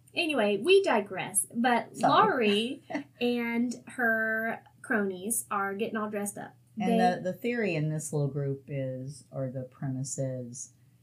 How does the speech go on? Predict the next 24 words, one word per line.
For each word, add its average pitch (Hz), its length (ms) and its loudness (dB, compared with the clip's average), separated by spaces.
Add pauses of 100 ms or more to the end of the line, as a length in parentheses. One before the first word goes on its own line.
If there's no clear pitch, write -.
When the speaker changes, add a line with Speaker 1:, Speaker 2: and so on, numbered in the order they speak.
(280)
Speaker 2:
and 143 200 0
sorry, 131 280 -4
guys, 123 440 -12
it's 143 220 -10
a 143 60 -8
little 127 160 -6
racy. 127 480 -8 (160)
Uh, 143 140 0
what's 165 200 -4
her 202 60 -4
name? 202 260 -2 (140)
Speaker 1:
Laurie. 220 320 0
Speaker 2:
Laurie. 160 400 0
She 170 500 -8
is 135 340 -2
a 127 400 -8
virgin, 117 360 -12 (280)
and 123 360 -6 (320)
her 131 160 -4
sister - 340 -6
and 139 100 -2
her 135 120 -4
friends 127 580 -6
are 123 320 -10